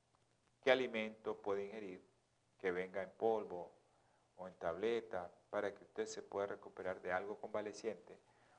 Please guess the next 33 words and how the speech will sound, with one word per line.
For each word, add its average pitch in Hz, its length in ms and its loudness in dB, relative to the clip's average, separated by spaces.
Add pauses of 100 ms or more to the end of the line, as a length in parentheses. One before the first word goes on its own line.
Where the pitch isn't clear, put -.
(100)
o 110 120 -4
para 113 340 2
que 117 120 -8
usted 127 320 -2
pueda 117 420 2 (300)
prevenir 160 760 8
enfermedades. 90 800 -2 (600)
O 107 120 4
aquellas 113 400 4
mujeres 120 400 0
que 92 380 -4
no 101 80 -4
les 110 160 -2
gusta 113 360 -6
que 95 100 -8
el 92 80 -10
cutis - 580 -14 (540)
se 92 80 -14
les 87 100 -10
vaya 90 220 0
poniendo 98 320 -10
un 101 60 -16
poco - 260 -4
arrugadito, 104 760 -4
ahí 95 120 -8
hay 87 100 -2
colágeno 87 640 0 (100)
también 160 400 -10 (580)
en 95 180 -8
Bioplenitud. 90 920 -4 (160)
Bioplenitud 107 640 -2
tiene 101 260 -6
colágeno. 82 400 -4